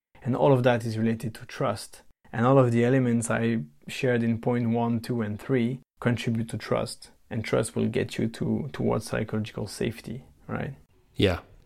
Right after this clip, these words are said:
Speaker 2: Yeah, that's a very important concept. Uh, we have talked, we have written quite a lot about it before, um, on our LinkedIn pages, for example,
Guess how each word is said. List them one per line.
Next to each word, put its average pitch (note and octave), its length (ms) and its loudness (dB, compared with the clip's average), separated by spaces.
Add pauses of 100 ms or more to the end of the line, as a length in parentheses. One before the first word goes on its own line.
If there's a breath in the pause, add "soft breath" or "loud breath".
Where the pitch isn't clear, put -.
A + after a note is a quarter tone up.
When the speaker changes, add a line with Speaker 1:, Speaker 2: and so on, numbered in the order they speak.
(100)
Speaker 2:
Yeah, G2 320 4
that's G#2 180 -6
a - 20 -2
very G2+ 180 0
important G2+ 380 0
concept. G#2+ 480 0 (160)
Uh, F#2+ 440 2 (120)
we G#2+ 80 -2
have F#2+ 240 -2
talked, A2 280 2
we G#2 40 2
have F#2+ 220 0
written G#2+ 420 2
quite G#2 280 -2
a A2 40 2
lot G#2+ 240 4
about G2+ 320 0
it G#2 260 -2
before, G#2 560 4
um, F#2+ 460 -2 (160)
on G2+ 140 0
our F#2+ 160 2
LinkedIn G#2 400 2
pages, G#2 360 4
for G2+ 120 -2
example, G2 560 -2